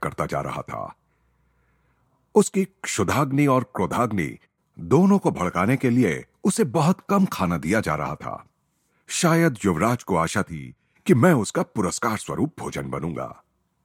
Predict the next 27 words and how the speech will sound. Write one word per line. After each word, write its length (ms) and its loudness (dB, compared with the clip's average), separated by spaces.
डंका 440 2
बजा 340 0
बजाकर 460 -2
नगर 440 0
और 140 0
आसपास 500 -4
के 100 -6
इलाके 320 -4
में 260 -4
इस 360 4
अद्वितीय 520 2
द्वंद्व 360 -4
की 140 -6
जो 140 -2
घोषणा 400 -2
की 140 -2
जा 140 0
रही 220 0
थी, 280 -14
उसे 300 2
सुनकर 360 2
लोगों 320 0
ने 100 2
भारी 460 0
संख्या 340 -4
में 120 -2
उत्सुकतापूर्वक 840 -6